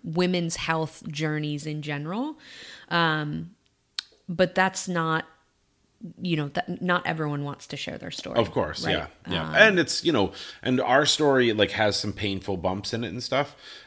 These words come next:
Speaker 2: Um, there was this other podcast that we were kind of, like, looking to, we were maybe gonna be on it. And the woman kind of asked this series of questions, and she was like, "I'd like you to frame your answer kind of like this."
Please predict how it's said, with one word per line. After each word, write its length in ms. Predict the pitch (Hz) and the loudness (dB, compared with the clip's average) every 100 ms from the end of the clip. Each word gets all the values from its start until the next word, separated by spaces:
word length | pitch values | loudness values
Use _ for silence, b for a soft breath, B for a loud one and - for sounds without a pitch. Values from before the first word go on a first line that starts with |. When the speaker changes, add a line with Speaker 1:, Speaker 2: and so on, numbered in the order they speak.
| B | B
Speaker 2:
Um, 360 | 101 101 98 90 | 2 4 2 2
there 140 | 107 110 | 4 4
was 180 | 98 | 2
this 220 | 98 95 - | 0 -4 -2
other 280 | 101 101 98 | 0 2 0
podcast 580 | 104 101 92 101 92 - | 2 0 2 0 0 -2
that 80 | 92 | -2
we 100 | 95 | -2
were 100 | 92 | -2
kind 200 | 98 87 | -4 -4
of, 120 | 80 | -4
like, 160 | 87 - - | -6 -6 -16
looking 680 | 87 92 98 101 95 85 - - | -8 -4 -4 -2 -4 -4 -8 -14
to, 100 | 87 | -10
we 220 | 90 95 | -4 -2
were 80 | 87 - - | -2 -6 -14
maybe 420 | 92 90 107 101 | -12 -2 0 2
gonna 140 | 98 80 | 0 0
be 160 | 90 | -2
on 280 | - 82 87 | -4 -6 -4
it. 140 | 113 - - B B B - | -4 -4 -14 B B B 0
And 280 | 104 104 | 2 4
the 80 | 98 | 2
woman 360 | 92 104 107 95 | 4 4 2 0
kind 160 | 98 | -2
of 80 | 95 | -4
asked 380 | - 87 95 - | -2 -2 -2 -4
this 120 | 92 | -4
series 320 | - 110 98 85 | -2 -2 -2 -4
of 100 | - | -4
questions, 600 | 101 92 98 85 80 - | -2 -2 -4 -6 -6 -8
and 120 | 92 | -6
she 120 | - | -6
was 80 | 87 | -4
like, 80 | 87 | 0
"I'd 160 | 98 | 2
like 180 | 101 190 | 2 0
you 80 | 156 | 0
to 80 | 107 | -2
frame 300 | - 131 123 | 0 2 2
your 100 | 98 | 2
answer 320 | 104 117 95 | 0 -2 -4
kind 180 | 98 92 | -4 -6
of 120 | 82 | -2
like 220 | 85 82 | -4 -2
this." 360 | 82 95 - | 2 2 2